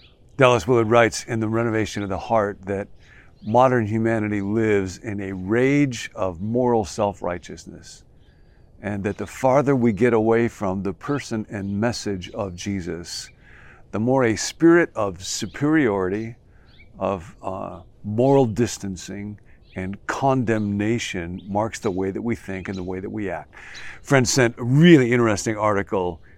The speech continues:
quite recently in the New York Times, and it was about, uh, an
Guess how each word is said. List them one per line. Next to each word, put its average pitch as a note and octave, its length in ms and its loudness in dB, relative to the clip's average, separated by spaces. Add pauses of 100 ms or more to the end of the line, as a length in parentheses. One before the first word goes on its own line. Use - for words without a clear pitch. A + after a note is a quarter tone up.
(100)
quite B2+ 240 4
recently G#2+ 460 -2
in G#2 80 -4
the G2+ 80 -2
New G#2 120 -2
York G2 280 0
Times, F2+ 560 -6 (400)
and F#2+ 480 -4
it G#2+ 120 -4
was G2+ 220 -4
about, G2+ 600 -2 (100)
uh, F2+ 180 -8 (100)
an G2+ 160 -8